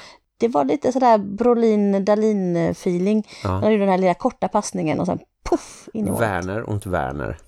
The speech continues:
Speaker 1: Werner och Werner?
Speaker 2: <laughs> Ja,
Speaker 1: Hette
Speaker 2: Werner
Speaker 1: de
Speaker 2: var
Speaker 1: det?
Speaker 2: det, tror jag. Nej, en av dem bara hette Werner.
Speaker 1: Okej. Men mitt high and low då? Mitt high måste ju ha varit våran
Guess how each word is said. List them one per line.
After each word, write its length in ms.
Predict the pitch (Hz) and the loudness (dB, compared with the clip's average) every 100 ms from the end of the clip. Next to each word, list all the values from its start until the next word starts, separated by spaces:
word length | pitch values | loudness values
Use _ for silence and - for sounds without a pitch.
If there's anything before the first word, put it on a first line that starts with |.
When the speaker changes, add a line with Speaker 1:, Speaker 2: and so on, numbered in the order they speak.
| _ _ _ _ _ _ - | _ _ _ _ _ _ -4
Speaker 1:
Werner 440 | 208 269 269 254 | 2 4 4 4
och 200 | 254 233 | 2 2
Werner? 520 | 202 302 392 190 185 214 | 4 4 4 2 0 0
Speaker 2:
<laughs> 40 | |
Ja, 180 | 110 110 | 0 2
Speaker 1:
Hette 60 | |
Speaker 2:
Werner 220 | 120 110 98 | 2 2 2
Speaker 1:
de 140 | 359 | 2
Speaker 2:
var 60 | - | 2
Speaker 1:
det? 60 | |
Speaker 2:
det, 100 | - | 0
tror 160 | - 87 | -4 -6
jag. 100 | - _ _ _ _ _ - | -8 _ _ _ _ _ -4
Nej, 220 | 110 127 | -2 -2
en 80 | 127 | -4
av 120 | 110 | -4
dem 180 | 90 101 - | -4 -6 -8
bara 200 | 104 90 | -4 -2
hette 260 | 90 92 82 | -2 -4 -4
Werner. 300 | 76 64 78 - | -6 -8 -8 -8
Speaker 1:
Okej. 280 | - - - - - - - - - - - - - | -6 -8 -10 -20 -20 -20 -20 -20 -20 -20 -20 -20 0
Men 200 | 269 294 | 4 6
mitt 200 | 311 - | 4 2
high 260 | 254 208 | 4 4
and 80 | 185 | 4
low 160 | 170 143 | 2 0
då? 120 | - - _ _ - - _ _ - | -2 -6 _ _ -20 -20 _ _ 0
Mitt 240 | 247 294 - | 2 2 4
high 180 | 202 196 | 4 4
måste 280 | 196 - 165 | 2 -2 0
ju 80 | |
ha 120 | 180 160 | 2 2
varit 320 | - - - | 0 -2 -8
våran 380 | 180 170 175 | -2 -2 -2